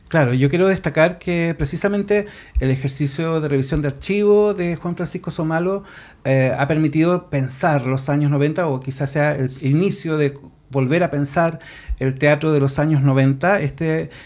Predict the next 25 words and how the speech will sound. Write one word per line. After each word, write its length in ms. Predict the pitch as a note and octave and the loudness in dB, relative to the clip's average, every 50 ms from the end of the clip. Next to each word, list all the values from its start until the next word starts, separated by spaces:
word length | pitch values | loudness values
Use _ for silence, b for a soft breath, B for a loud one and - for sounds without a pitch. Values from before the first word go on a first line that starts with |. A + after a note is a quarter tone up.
| B B B | B B B
proyecto, 540 | - C#3 C#3 C3+ D3 D#3+ D#3+ D#3+ - F3+ E3+ | 2 2 4 4 4 2 2 0 -2 -4 -2
por 100 | E3+ D3 | -2 -6
cierto, 600 | - - D#3 D3+ D3 - - D#3+ D#3+ E3 E3 D3+ | -6 -4 -4 -4 -4 -4 -4 -2 0 0 0 -2
ha 140 | - A2 C3 | -2 -4 -6
sido 720 | - - D#3 D3+ D3+ D3 D3 D3 C#3+ C#3 C#3 C#3 C3+ C#3 C3+ | -4 -2 -2 0 2 2 4 4 4 2 2 2 0 -2 -2
dirigido 600 | C3 B2+ B2+ B2+ - - F#3+ G#3 G#3+ G3+ G3+ G3+ | -2 -4 -4 -4 -4 -4 0 4 4 4 4 4
por, 340 | F3 E3 D#3+ D#3 D#3 D#3+ D3+ | 0 -2 0 0 0 -2 -4
eh, 640 | D#3 B2+ - - - C3+ C3 B2+ B2 B2 B2 B2 B2 - - - - D3 A#2 - | -6 -8 -10 -6 -4 -4 -2 -2 -2 -4 -4 -6 -8 -10 -14 -12 -10 -10 -8 -2
Teresa 340 | - C#3 C#3+ C#3 C3+ - C#3+ | 0 0 0 2 0 -2 0
Vial, 360 | C3 C3 C3+ B2+ B2+ C#3+ D3+ | 2 2 2 4 2 0 -2
¿verdad? 380 | D3+ D3+ C3+ B2+ C3 - F3 B B B B B B B | -2 -4 -4 -2 -4 -4 -6 B B B B B B B
Desde 260 | - B2+ C3+ C#3 C#3 | -6 -4 0 2 4
Media, 840 | C3 C#3 C#3+ D3+ D3 C#3 D3+ D3 C#3+ C#3 C#3 C#3 C#3 C3 C3 C3 - - | 4 6 4 4 4 2 2 2 4 4 4 2 2 0 -2 -4 -4 -6
eh, 180 | A2+ B2 - - A2+ A#2 - - | -8 -12 -12 -12 -14 -16 -12 -10
eh, 400 | B2+ B2+ A#2+ A#2+ A#2 A#2 B2 A#2 | -8 -6 -6 -6 -6 -8 -8 -6
ha 160 | A2+ B2+ C#3 C#3 | -2 -2 -2 -2
estado 540 | C#3+ - - - - - C#3+ C#3 C#3 C#3 | -2 -6 -12 -12 -4 0 0 2 2 2
impulsando 640 | C#3+ C3+ C3+ C#3 C3 C3 - - D3+ D#3 E3 D#3+ D#3+ | 2 2 0 -2 -4 -4 -2 -2 -2 0 0 0 0
la, 160 | D3+ C#3 C#3+ - D#3+ | -2 -2 -2 -6 -8
la, 440 | C3 B2 A#2 A#2 A#2 A#2 B2 - G#2 | -6 -6 -4 -6 -6 -10 -10 -12 -10
la 200 | C3 A#2+ A#2+ A#2 | -6 -4 -4 -4
edición 380 | A#2+ A#2+ A#2+ - - G3+ G3+ | -4 -6 -8 2 2 2 2
primero 280 | G3 F#3+ F3 E3 D#3+ E3 | 2 -2 -2 -2 -2 0
del 200 | D#3+ D3+ D3 D3 | 0 0 0 0
libro 420 | D3+ D#3+ D#3+ D#3 D#3 D#3 F3 F#3+ | -2 -2 -2 -2 -2 -4 -6 -8